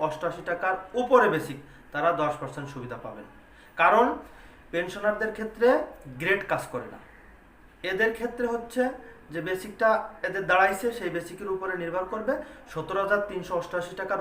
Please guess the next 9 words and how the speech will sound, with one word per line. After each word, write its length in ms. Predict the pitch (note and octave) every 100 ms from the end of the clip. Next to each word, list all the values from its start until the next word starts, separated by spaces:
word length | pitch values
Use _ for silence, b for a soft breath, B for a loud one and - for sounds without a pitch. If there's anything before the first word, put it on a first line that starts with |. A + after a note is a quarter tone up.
| -
উপরে 320 | A3 A3 A#3+ G3+
যাদের 200 | E3 D#3
বেসিক, 300 | C3+ C#3+ B3 - B B -
তারা 240 | D3+ E3+ A#3+ - - - -
আপনার 320 | C#3 E3 A3+ - - - -
পনেরো 220 | E3+ F3
পার্সেন্ট 340 | E3 E3 - F3+
বিশেষ 200 | D#3 D#3+
সুবিধা 260 | D#3+ D3+